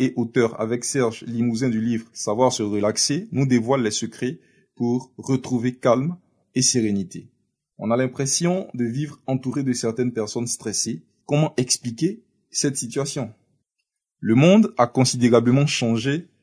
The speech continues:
ces cent dernières années et donc les stresseurs auxquels nous sommes confrontés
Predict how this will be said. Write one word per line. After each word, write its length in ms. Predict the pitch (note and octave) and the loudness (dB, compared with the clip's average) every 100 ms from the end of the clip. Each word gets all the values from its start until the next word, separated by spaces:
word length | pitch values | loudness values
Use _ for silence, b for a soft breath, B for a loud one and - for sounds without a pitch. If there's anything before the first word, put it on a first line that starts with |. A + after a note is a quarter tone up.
| _ _ _ | _ _ _
ces 180 | - G#2 | -4 -2
cent 240 | - C#3+ | 2 0
dernières 480 | A#2 A2+ A#2 A#2 A2 | 4 4 4 2 2
années 300 | G#2 G#2+ A2+ G#2 | 0 2 0 -4
et 20 | |
donc 460 | G#2 E3 F#3+ - _ _ _ - | 2 2 2 -4 _ _ _ 0
les 100 | G#2+ | 0
stresseurs 560 | - A#2 G#2+ C3+ C3+ - | 2 -2 0 0 0 0
auxquels 320 | A#2+ A#2 B2 | -2 2 2
nous 160 | A2+ C3 | 4 0
sommes 320 | - A2 G2+ _ - | 0 0 -2 _ -6
confrontés 640 | B2 - A2+ A2+ C#3+ | -6 -4 -6 -4 -6